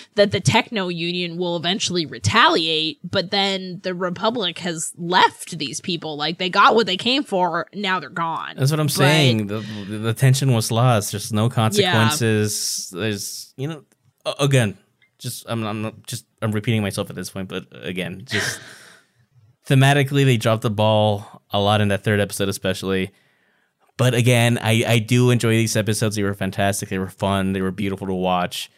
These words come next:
Speaker 2: And, you know, I am just so f-, pumped to reintroduce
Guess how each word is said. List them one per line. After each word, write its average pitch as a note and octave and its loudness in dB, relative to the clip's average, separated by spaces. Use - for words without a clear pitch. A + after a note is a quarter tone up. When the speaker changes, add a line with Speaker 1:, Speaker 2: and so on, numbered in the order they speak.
Speaker 2:
And, F#2+ -2
you G2+ -6
know, G#2+ -2
I G#2+ 0
am G2+ 2
just - -2
so A2+ 2
f-, - -8
pumped G2+ -2
to F#2+ -2
reintroduce F#2 -8